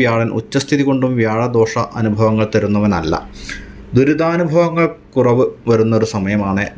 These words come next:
ദൈവാധീനം വർദ്ധിച്ച് എടുക്കേണ്ടതാണ്.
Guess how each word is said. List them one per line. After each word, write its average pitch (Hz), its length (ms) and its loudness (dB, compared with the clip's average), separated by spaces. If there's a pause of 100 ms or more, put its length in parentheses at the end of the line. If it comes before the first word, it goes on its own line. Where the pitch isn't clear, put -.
ദൈവാധീനം 117 680 0
വർദ്ധിച്ച് 101 420 -2 (1120)
എടുക്കേണ്ടതാണ്. 104 760 0